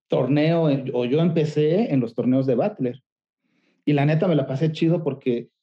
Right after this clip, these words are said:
cualquier rasgo de, o sea, algo que nos ha pasado mucho es que le tienen mucho miedo,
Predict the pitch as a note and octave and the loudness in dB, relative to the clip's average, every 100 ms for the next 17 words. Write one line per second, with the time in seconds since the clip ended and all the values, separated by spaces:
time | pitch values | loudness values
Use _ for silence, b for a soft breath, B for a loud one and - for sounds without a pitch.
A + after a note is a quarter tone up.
0 | _ _ - C#3+ D3 F3+ G3 G3 G3 E3+ | _ _ -4 -2 0 0 0 0 0 0
1 | - D3+ B2 - - _ _ - E3+ G3 | 0 -2 -2 -4 -16 _ _ -2 2 2
2 | G3+ C#3 C3 D#3 D#3+ D#3 D3+ C#3+ D3 D3+ | 2 0 0 -2 -2 2 2 2 0 -2
3 | C#3+ - - D3 B2+ C#3 C#3+ C#3+ C#3 - | -4 -6 -4 -2 0 0 2 2 0 0
4 | C3+ B2+ C3 C#3 C3+ | 0 2 2 0 -2